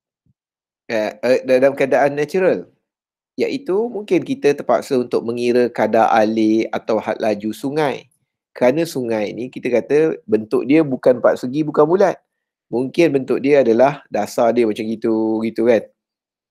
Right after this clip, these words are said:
So, ini ada air. So, air ni akan bertindak balas dengan P A T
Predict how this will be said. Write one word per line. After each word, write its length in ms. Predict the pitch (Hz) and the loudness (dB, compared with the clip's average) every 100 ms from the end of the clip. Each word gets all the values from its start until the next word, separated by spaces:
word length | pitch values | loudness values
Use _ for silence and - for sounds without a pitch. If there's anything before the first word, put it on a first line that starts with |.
| _ | _
So, 160 | - 113 | -8 -4
ini 240 | 107 117 | -2 -2
ada 320 | 104 110 165 156 _ - | 0 0 0 -8 _ 2
air. 400 | 143 156 127 131 _ _ _ _ _ _ _ _ _ _ _ _ _ _ _ _ _ _ | 2 2 0 -10 _ _ _ _ _ _ _ _ _ _ _ _ _ _ _ _ _ _
So, 160 | - - | -8 -4
air 320 | 107 120 123 | 0 2 2
ni 160 | 135 131 | 0 -2
akan 480 | 110 - 135 180 - | -2 2 2 0 -10
bertindak 400 | - 110 110 - | -12 -8 -8 -4
balas 320 | 107 120 127 | 0 0 0
dengan 320 | 104 113 107 | -4 -8 -10
P 400 | - 120 170 208 _ _ | -8 -8 -8 -12 _ _
A 80 | 104 90 | -10 -8
T 160 | 101 | -10